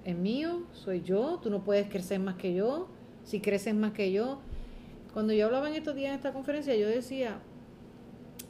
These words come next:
que me preparaba para ella también, eh, había algo que me llamó la atención y decía que el líder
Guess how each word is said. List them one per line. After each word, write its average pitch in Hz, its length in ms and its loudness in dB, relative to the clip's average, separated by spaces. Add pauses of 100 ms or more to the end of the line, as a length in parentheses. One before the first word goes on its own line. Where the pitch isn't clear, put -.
que 190 320 2
me 190 160 2
preparaba 190 480 2
para 254 160 2
ella 226 160 4
también, 185 560 2
eh, 190 340 -2 (360)
había 196 680 0 (120)
algo 196 320 0
que 233 80 -2
me 208 140 4
llamó 190 200 2
la 208 80 2
atención 196 380 -2
y 175 40 0
decía 180 420 0
que 196 220 4
el 190 200 4
líder 233 480 4